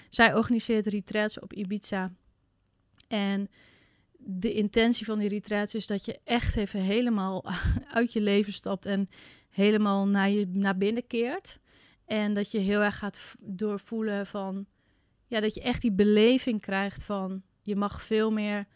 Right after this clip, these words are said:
naar binnen gaan, zelfliefde ervaren. Ehm, ja, en dat krijgen wat je nodig hebt, want voor iedereen was dat anders.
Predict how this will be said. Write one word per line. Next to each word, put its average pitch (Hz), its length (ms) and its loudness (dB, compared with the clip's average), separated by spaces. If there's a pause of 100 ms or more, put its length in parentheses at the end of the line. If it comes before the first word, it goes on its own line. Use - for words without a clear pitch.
(560)
naar 208 260 -2
binnen 208 240 2
gaan, 190 520 -2 (380)
zelfliefde 202 680 -2
ervaren. 185 720 -2 (540)
Ehm, 190 400 -4 (840)
ja, 202 320 -2
en 208 160 -2
dat 208 220 -2
krijgen 208 400 0
wat 190 140 -6
je 196 80 -6
nodig 185 320 -6
hebt, 175 180 -10
want 196 140 -10
voor 196 100 -6
iedereen 190 280 0
was 185 140 -2
dat 190 160 -2
anders. 185 440 -4